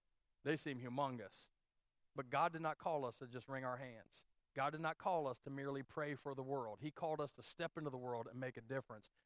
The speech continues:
And it starts when we anchor into our giftings. He had gifted us, not so that we can delight in our gift, but so that we could use our gift to serve people far from God and ultimately bring them into the kingdom. I'll, I'll close with this.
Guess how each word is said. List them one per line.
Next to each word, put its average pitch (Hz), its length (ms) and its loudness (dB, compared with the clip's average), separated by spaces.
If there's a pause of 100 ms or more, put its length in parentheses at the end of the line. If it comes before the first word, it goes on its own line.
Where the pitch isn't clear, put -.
(120)
And 131 120 -4
it 120 80 -8
starts - 680 0 (420)
when 123 120 -4
we 135 140 -2
anchor 139 340 -4
into 127 200 -6
our 107 140 -2
giftings. 107 600 -8 (320)
He 202 120 -2
had 151 120 4 (160)
gifted 160 400 0
us, - 400 -8 (560)
not 202 180 6
so 311 140 2
that 214 100 8
we 240 140 4
can 226 160 6
delight 175 360 6
in 156 140 -4
our 160 240 6
gift, 247 380 2 (180)
but 175 100 8
so 185 140 2
that 156 160 4
we 220 120 6
could 214 140 0
use 233 200 4
our 220 80 6
gift 196 220 2
to 165 60 -6
serve 226 360 4
people 170 380 2 (120)
far 214 240 12
from 208 240 6
God 180 300 10
and 170 100 2
ultimately 208 460 6
bring 185 240 8
them 170 160 6
into 160 160 4
the 151 80 2
kingdom. 127 460 0 (380)
I'll, 185 140 4
I'll 190 100 8
close 214 300 12
with 180 140 6
this. 135 320 4